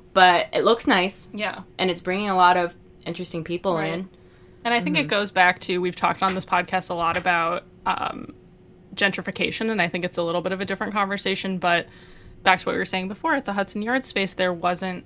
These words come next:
Speaker 2: anything there.
Speaker 1: Yeah.
Speaker 2: I would have felt maybe differently if it was a park or if it was, like, Central Park and they were like, "Now we're gonna put a Neiman Marcus there," but it was an undeveloped, unused space.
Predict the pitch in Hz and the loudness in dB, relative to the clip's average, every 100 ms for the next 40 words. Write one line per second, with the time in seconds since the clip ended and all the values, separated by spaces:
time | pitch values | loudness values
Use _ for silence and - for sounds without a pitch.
0 | - 190 180 180 170 165 170 - - - | -6 -4 -4 -6 -8 -4 -4 -4 -8 -10
1 | - 247 208 220 240 233 214 196 185 175 | 0 4 6 6 4 4 2 2 0 -2
2 | 190 180 - 233 254 247 196 180 180 - | -4 -4 -4 0 0 0 2 4 2 0
3 | 185 175 175 170 165 - - - 214 - | 0 0 0 -2 -4 -8 -10 -8 -8 -2
4 | - 165 - 180 180 180 175 175 - 196 | -2 -2 -4 -6 -6 -6 -6 -6 -6 -6
5 | 180 185 185 175 180 170 170 170 170 214 | -4 -4 -2 -4 -4 -6 -2 -2 -2 -2
6 | 220 226 196 175 180 - 180 190 180 170 | 0 2 0 -2 -6 -4 -4 -4 -8 -8
7 | 214 277 311 254 - 185 190 190 180 190 | -4 -2 0 0 2 2 2 -2 -2 -4
8 | 180 196 214 226 185 180 - 190 185 185 | -4 -4 -2 4 4 4 0 -2 0 -2
9 | 185 - - - 170 170 226 - | -4 -6 -8 -4 -2 -2 -2 -4